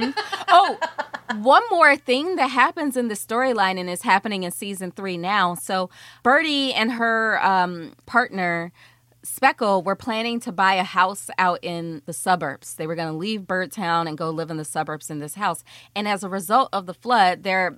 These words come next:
their house gets pretty much, like, washed away. They were just about to move into it. The house gets washed away. And Speckle, who is an architect, decides, "You know what? We're not gonna leave Birdtown. And instead of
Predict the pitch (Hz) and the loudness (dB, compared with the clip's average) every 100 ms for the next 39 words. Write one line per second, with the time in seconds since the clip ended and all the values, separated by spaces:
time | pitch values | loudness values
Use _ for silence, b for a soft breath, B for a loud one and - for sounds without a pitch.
0 | _ 180 196 202 277 285 - 208 - - | _ -2 0 6 6 6 2 -6 -6 -8
1 | 214 190 175 - - 165 131 160 165 160 | -6 -2 -2 -4 -4 -4 -4 2 2 2
2 | - 147 104 - b b b 180 175 226 | -6 -8 -10 -14 b b b -4 0 0
3 | 220 214 190 185 175 170 170 160 165 151 | 0 2 0 0 -8 -8 -8 -6 -8 -4
4 | 170 165 - 156 - 156 - 156 156 139 | -2 -2 -2 -10 -2 -2 -2 -8 -6 -6
5 | 135 B B B 185 180 - - 294 277 | -10 B B B -2 -2 -2 2 2 4
6 | 185 180 185 175 170 170 165 165 151 - | 2 2 0 -4 -4 -2 0 -2 -4 -6
7 | 170 196 254 214 214 175 175 - 175 170 | -2 -2 -2 -4 -6 -6 -6 -2 -2 -2
8 | 196 233 254 233 220 - b b 190 190 | -4 0 2 2 0 -6 b b -8 -2
9 | 202 208 233 220 214 180 190 185 214 180 | 0 0 -2 -2 -6 -4 -4 -4 -4 -2
10 | 175 175 170 165 165 - 202 226 | -2 -2 -6 -8 -8 -6 -4 -4